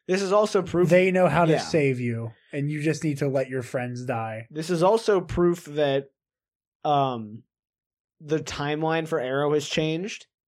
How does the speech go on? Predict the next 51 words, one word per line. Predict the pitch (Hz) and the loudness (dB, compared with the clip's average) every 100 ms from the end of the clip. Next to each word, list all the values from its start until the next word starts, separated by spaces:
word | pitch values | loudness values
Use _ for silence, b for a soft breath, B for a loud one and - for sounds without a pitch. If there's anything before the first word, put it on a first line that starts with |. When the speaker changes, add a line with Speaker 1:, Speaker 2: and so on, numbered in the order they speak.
| _ _ - | _ _ -8
Speaker 1:
because | 151 170 156 | -2 -2 -2
we | 196 | -4
see | 180 185 220 | -4 -4 -2
Roy | 185 143 151 180 180 | -2 0 2 2 0
in | 160 | -2
the | 147 | -6
future, | - 143 135 156 | -4 -6 -2 -2
like, | 135 143 | -2 -4
in | 131 | -8
the | |
flash | 113 147 139 - | -6 -4 -4 -6
forward | 135 131 147 151 | -8 -6 -6 -4
shit | - 165 | -4 -4
from | 170 160 | -4 -4
last | 165 160 | -4 -4
season, | 180 170 185 190 - | -8 -6 -6 -6 -4
and | 147 | 0
Speaker 2:
Yeah. | 151 | 0
Speaker 1:
he | 170 156 | 0 0
isn't | 180 196 151 | 0 0 0
missing | 160 165 180 | -4 -2 -4
an | 147 | -4
arm, | 127 147 175 | -4 -4 -4
or | 160 147 | -2 -2
he, | 147 151 | -4 -6
and | 156 | -6
he | 156 | -2
doesn't | 160 156 143 | -2 -2 -4
have | 151 | -4
a | 123 | -4
prosthetic. | 131 120 - 113 - _ _ _ _ _ _ _ _ _ _ _ _ _ | -8 -8 -12 -14 -16 _ _ _ _ _ _ _ _ _ _ _ _ _
Speaker 2:
Unless | 156 143 | -8 -6
he | 143 | -6
has, | 135 | -6
like, | 135 | -6
a | 127 | -6
really | 131 131 | -6 -6
lifelike | 123 120 117 123 | -6 -8 -10 -12
cyber-, | 120 131 120 120 | -10 -10 -10 -10
lifelike | 135 135 135 127 120 | -4 -4 -4 -8 -6
cybernetic | 139 120 113 117 131 120 - | -8 -6 -8 -8 -8 -10 -14
by | 113 | -16
that | 113 117 | -16 -18
point. | 120 117 - | -20 -10 -2
Speaker 1:
But | 165 | 0
it's | 165 | 2
only | 196 170 | 0 0
twenty | - 147 | -2 -6
forty. | 113 175 160 - _ _ _ _ _ _ _ _ _ _ _ _ _ _ _ _ _ _ _ _ _ _ _ _ _ _ _ | -4 -6 -8 -12 _ _ _ _ _ _ _ _ _ _ _ _ _ _ _ _ _ _ _ _ _ _ _ _ _ _ _
He | 202 | -4
can't, | 180 240 214 | 2 2 2